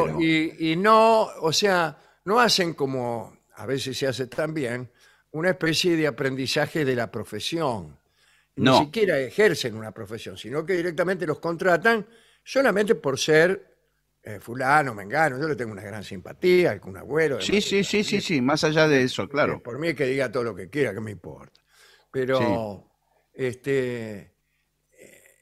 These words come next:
Speaker 2: no, no es, digamos, Traverso que se prepara, prepara un discurso, eh, pre-,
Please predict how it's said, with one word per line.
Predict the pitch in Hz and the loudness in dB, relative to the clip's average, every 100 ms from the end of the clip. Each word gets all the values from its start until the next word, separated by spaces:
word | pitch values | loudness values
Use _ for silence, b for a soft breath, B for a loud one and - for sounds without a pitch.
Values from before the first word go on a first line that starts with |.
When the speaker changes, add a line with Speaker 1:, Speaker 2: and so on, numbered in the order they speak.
| _ | _
Speaker 2:
no, | 170 196 170 | -8 -6 -6
no | 156 208 247 | -2 2 4
es, | 233 - - - _ | 4 2 -4 -8 _
digamos, | - 135 160 151 143 - | -12 -4 -2 0 -2 -2
Traverso | 147 156 185 165 131 - - 135 139 - _ _ _ _ _ | 4 6 8 8 4 -4 -2 -2 -4 -10 _ _ _ _ _
que | - 127 127 113 | -6 -4 -2 -4
se | - 135 | -4 -4
prepara, | 107 127 131 - 170 156 143 143 143 - _ _ _ _ _ _ _ | -4 -6 -4 2 4 4 2 0 -2 -10 _ _ _ _ _ _ _
prepara | 107 110 135 131 | -12 -6 -4 -4
un | |
discurso, | 123 113 - 160 147 127 - 120 117 120 117 _ _ _ _ | -6 -10 -4 -2 -2 -4 -6 -6 -4 -6 -12 _ _ _ _
eh, | 110 110 98 98 _ _ _ _ - - _ _ _ | -14 -12 -14 -18 _ _ _ _ -20 -20 _ _ _
pre-, | - | -14